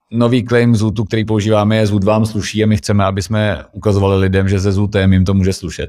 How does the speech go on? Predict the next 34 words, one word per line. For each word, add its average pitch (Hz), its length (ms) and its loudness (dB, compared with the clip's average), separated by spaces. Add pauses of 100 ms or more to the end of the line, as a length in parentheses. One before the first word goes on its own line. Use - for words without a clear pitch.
(140)
To - 80 -4
je 101 40 2
jako 101 160 -2
první 92 280 0
část. 76 280 -4 (480)
A - 80 -8
druhá, 113 540 0
kterou 113 360 -4 (480)
jste - 220 -8
teďka 101 260 -4
udeřil 101 420 0
hřebíček 101 460 -4
na 98 140 0
hlavičku, 101 540 -2
zrovna 107 280 -2
chystáme, 104 540 -2 (280)
je 92 80 -8
právě 110 340 0
točení 117 520 -2 (380)
nějakých, 107 440 -6
eh, 104 380 2 (400)
víc 113 340 -6
reality 113 880 0 (200)
v 104 40 -4
rámci 110 640 0
naší 107 300 -2
firmy, 90 320 0
to 87 80 -2
znamená 98 300 0
přesně 104 300 -4
sklad. 90 380 -4 (340)
K - 40 -20
tomu 113 200 2
je 117 60 -2